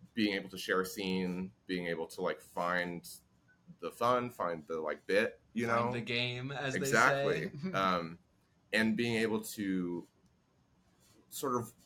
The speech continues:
Speaker 1: ride the lightning, so to speak, of a shared storytelling experience is, like, those, these are the only two things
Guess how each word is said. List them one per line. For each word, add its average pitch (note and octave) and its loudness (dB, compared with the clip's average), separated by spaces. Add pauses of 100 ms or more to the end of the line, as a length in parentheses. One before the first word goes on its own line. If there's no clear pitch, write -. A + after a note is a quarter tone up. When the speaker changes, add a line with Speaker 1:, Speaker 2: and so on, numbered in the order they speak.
Speaker 1:
ride G2+ 2
the G2 -4
lightning, A2+ 0
so - -4
to B2 0
speak, C#3 -2
of G2+ 4
a F#2 4
shared F#2 2
storytelling A#2+ -2
experience C#3+ -6 (480)
is, F#2 2 (680)
like, G2 0 (480)
those, C3 6
these D#3 0
are D3 4
the G#2+ 0
only C3 2
two B2 -2
things E2 -4